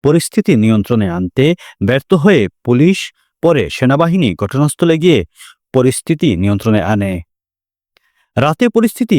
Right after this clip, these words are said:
কিছুটা শান্ত হলেও এই ঘটনার জের ধরে রোববার সকালে বর্ণী গ্রামের লোকজন সংঘবদ্ধ হয়ে দেশীয় অস্ত্রশস্ত্রে সজ্জিত হয়ে জনপ্রস্তুতি নিয়ে কাঁঠালবাড়ি গ্রামের উদ্দেশ্যে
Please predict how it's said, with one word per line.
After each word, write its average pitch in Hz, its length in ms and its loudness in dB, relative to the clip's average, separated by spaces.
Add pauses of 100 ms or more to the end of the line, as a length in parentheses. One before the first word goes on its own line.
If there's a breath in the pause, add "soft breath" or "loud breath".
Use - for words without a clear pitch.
কিছুটা - 340 -4
শান্ত 131 340 -4
হলেও 175 300 2 (160)
এই 139 200 2
ঘটনার 101 460 -4
জের 101 240 -2
ধরে 107 260 0 (440 loud breath)
রোববার 143 380 0
সকালে 175 420 0
বর্ণী 131 340 2
গ্রামের 104 340 0
লোকজন 95 380 0 (300 loud breath)
সংঘবদ্ধ 139 600 -2 (120)
হয়ে 185 240 2
দেশীয় 127 420 0
অস্ত্রশস্ত্রে 98 580 -6
সজ্জিত 98 460 -6
হয়ে 107 280 0 (340 loud breath)
জনপ্রস্তুতি 160 720 0
নিয়ে 185 220 4 (360 soft breath)
কাঁঠালবাড়ি 143 520 0
গ্রামের 104 360 0
উদ্দেশ্যে 107 480 -2